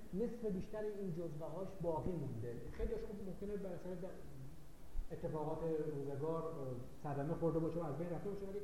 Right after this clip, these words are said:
موجوده. این یه مثال آخرشه که می‌خوام، چند تا هستن اینها. ابو جعفر موسوی هست، همین ابوالبرکات، اه،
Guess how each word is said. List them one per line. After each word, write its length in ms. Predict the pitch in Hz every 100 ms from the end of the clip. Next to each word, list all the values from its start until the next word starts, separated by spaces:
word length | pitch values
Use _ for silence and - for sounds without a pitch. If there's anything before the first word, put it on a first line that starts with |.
| - -
موجوده. 400 | 175 170 - - 120 - -
این 140 | 277 311
یه 80 |
مثال 360 | 277 240 226 233
آخرشه 560 | 247 175 - 185 160 -
که 120 | 139
می‌خوام، 180 | 143 165 190 196
چند 280 | 240 285 240
تا 100 | 202
هستن 400 | 190 165 156 143
اینها. 320 | 135 143 156
ابو 160 | 160
جعفر 400 | 151 156 135 165
موسوی 480 | 170 156 139 135 160
هست، 220 | 160 156 156
همین 140 | 156 151
ابوالبرکات، 680 | 135 123 135 123 104 143 143 151 151 - - - - - - -
اه، 80 | 139